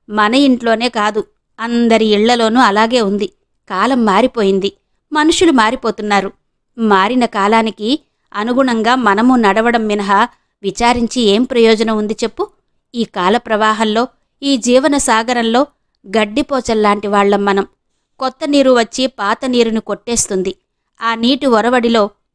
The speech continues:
మనము కొట్టుకుపోక తప్పదు. ఒకే చోట అంటిపెట్టుకు కూర్చోవాలనుకోవడం అవివేకం, పార్వతి." మనం నిమిత్త మాత్రులం. ఆ విధాత ఎలా నడిపిస్తే అలా నడవవలసిన వాళ్ళం.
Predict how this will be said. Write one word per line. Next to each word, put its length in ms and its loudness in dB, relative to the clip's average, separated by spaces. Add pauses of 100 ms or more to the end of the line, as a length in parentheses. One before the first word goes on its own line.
(140)
మనము 440 0
కొట్టుకుపోక 600 -6
తప్పదు. 440 -10 (480)
ఒకే 420 -4
చోట 160 -2
అంటిపెట్టుకు 600 -6
కూర్చోవాలనుకోవడం 1120 0
అవివేకం, 560 -2
పార్వతి." 540 -8 (460)
మనం 260 2 (120)
నిమిత్త 380 0
మాత్రులం. 460 -2 (600)
ఆ 120 -2
విధాత 400 -2
ఎలా 320 2
నడిపిస్తే 540 -2 (120)
అలా 260 -2
నడవవలసిన 680 0
వాళ్ళం. 340 0